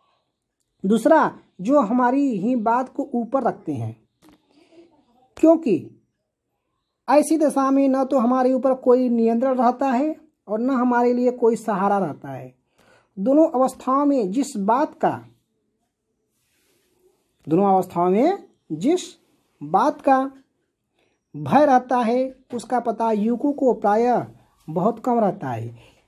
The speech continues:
यदि विवेक से काम लिया जाए, तो यह भय नहीं रहता, पर युवा पुरुष प्रायः विवेक से काम,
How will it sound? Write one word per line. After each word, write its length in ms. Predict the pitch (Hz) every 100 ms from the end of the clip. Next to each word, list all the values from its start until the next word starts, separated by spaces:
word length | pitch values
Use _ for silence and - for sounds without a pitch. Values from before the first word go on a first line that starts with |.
| 214
यदि 180 | 226 254
विवेक 340 | 247 277 320
से 140 | 302
काम 280 | 294 247 247
लिया 240 | 254 254 240
जाए, 280 | 226 220
तो 380 | 220 - 277 120 - _ _ _ _ _ _
यह 160 | 196 220
भय 520 | 180 226 285 135 117 _ _ _ _ _ 160
नहीं 260 | 180 208
रहता, 420 | 226 165 - 117 - _ _ _ _ _ _ _ _ _ _ _ _ -
पर 120 | 262
युवा 500 | 247 285 302 269 127 - _ -
पुरुष 240 | 302 -
प्रायः 400 | - 247 233 247
विवेक 380 | 233 226 262 262
से 160 | 269 254
काम, 480 | 247 226 240 165